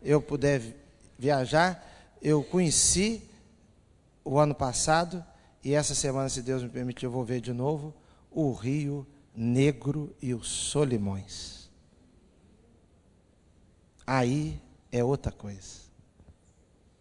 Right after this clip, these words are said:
Aí é outra coisa, meus irmãos. Aí foge de vista, some a vista.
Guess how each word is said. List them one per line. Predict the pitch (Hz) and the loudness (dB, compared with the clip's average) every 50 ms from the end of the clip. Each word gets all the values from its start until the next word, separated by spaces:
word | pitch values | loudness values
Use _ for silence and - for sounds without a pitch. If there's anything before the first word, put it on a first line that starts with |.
| _ - - | _ -18 -6
Aí | - 147 165 180 | -2 0 2 4
é | 175 160 | 4 4
outra | 151 147 147 - 117 | 4 2 2 -2 -6
coisa, | - - 110 104 98 95 98 | -6 -8 -8 -8 -8 -8 -10
meus | 98 101 95 92 | -10 -10 -12 -12
irmãos. | 92 92 92 95 95 - - - - - - _ _ - - - - - - - - - _ - | -14 -16 -18 -20 -20 -20 -20 -20 -20 -20 -20 _ _ -20 -20 -20 -20 -20 -20 -20 -20 -20 _ 0
Aí | 147 143 147 151 147 151 151 139 | 0 2 2 2 0 -2 -4 -6
foge | - - - - 127 127 120 110 107 104 | -8 -10 -8 -4 -2 0 0 -2 -4 -6
de | 98 110 | -6 -6
vista, | 101 90 95 98 95 - - - - - - - - - - - - | -6 -6 -8 -10 -10 -10 -12 -12 -14 -16 -16 -16 -16 -18 -20 -20 -6
some | - - - - - 147 147 143 131 117 110 | -2 0 2 4 6 6 6 6 6 4 2
a | 104 | -2
vista. | 95 87 95 95 95 95 - - - - | -4 -6 -8 -10 -10 -10 -12 -16 -18 -20